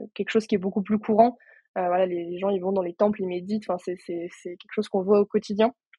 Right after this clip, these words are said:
Heu, et donc, du coup, j'ai découvert, heu, à la base là-bas. Heu, et j'étais vraiment dans un environnement où c'était hyper propice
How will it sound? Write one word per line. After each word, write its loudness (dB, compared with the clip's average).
Heu, 4
et -4
donc, 0
du -6
coup, 0
j'ai 4
découvert, 4
heu, -2
à -2
la -2
base 0
là-bas. 0
Heu, -8
et -8
j'étais -8
vraiment 6
dans 6
un 4
environnement 2
où -2
c'était -8
hyper 0
propice -4